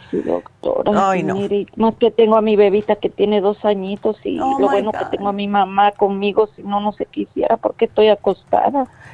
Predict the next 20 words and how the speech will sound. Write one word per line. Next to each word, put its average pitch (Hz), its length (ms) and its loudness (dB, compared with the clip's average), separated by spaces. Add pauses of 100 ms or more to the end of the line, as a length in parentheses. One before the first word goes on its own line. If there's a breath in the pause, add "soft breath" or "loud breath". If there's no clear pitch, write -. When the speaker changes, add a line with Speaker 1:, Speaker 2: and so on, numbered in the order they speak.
(160 loud breath)
Speaker 2:
No, 180 280 0
imagínate, 311 540 -2
es - 60 -4
que 247 100 -2
no 233 180 -2
puedes, 269 460 0
no 226 60 2
aguantas 277 520 2
ni 254 140 -2
la 202 140 2
luz, 294 420 -4
ni 214 220 -2
no 202 180 -2
puedes 233 380 -2
aguantar 214 500 0
los 214 160 0
Speaker 1:
No. 220 160 0
Speaker 2:
ca-, - 140 2
los 185 260 -2
ruidos, 311 600 0